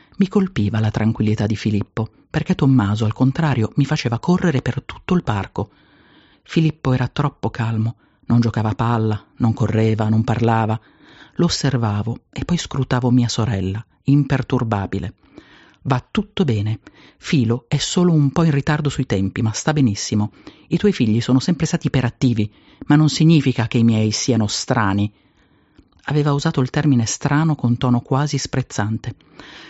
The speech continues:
Conoscevo mia sorella, aveva già alzato un muro. Finché un pomeriggio, qualche anno dopo, a casa loro, Marco ha visto Filippo seduto in corridoio giocare da solo con i libri. Li toglieva dalla libreria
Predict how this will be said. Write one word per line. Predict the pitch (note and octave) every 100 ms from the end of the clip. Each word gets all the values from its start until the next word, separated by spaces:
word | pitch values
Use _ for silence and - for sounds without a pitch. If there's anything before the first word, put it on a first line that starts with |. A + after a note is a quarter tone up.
| -
Conoscevo | - C#3+ C#3 - B2 A2 A2+
mia | A2+
sorella, | - A#2 G#2 A2 G#2+ -
aveva | - B2 A#2+
già | A#2+ C3+
alzato | C3+ B2+ B2+ -
un | B2
muro. | A2+ G#2 A2 - _ _ - _ _ _ _
Finché | - D#3+ G3+
un | G3
pomeriggio, | D3+ C3+ A#2 G#2+ - A#2+ B2 - -
qualche | - G2+ G2+
anno | G2+ G2+ G2+
dopo, | G2 G2 - B2
a | -
casa | - G#2 G2+
loro, | G2+ G2 A#2+ _ _ _ _ _ _
Marco | E3 E3+ - A#2+ G#2+
ha | -
visto | B2 B2 -
Filippo | A2+ B2 B2 - G#2+
seduto | - A2+ A2+ -
in | G#2+
corridoio | G#2+ A2 A2 A2 A2
giocare | A2 A#2+ C#3+ C3+
da | A#2
solo | - C#3+
con | C3+ A#2
i | A2
libri. | A2 G#2+ A#2 - - - - _ -
Li | B2
toglieva | - A#2 C3 C3+
dalla | A#2+ A2+
libreria | A2 A2 A#2 A#2 E3+ G3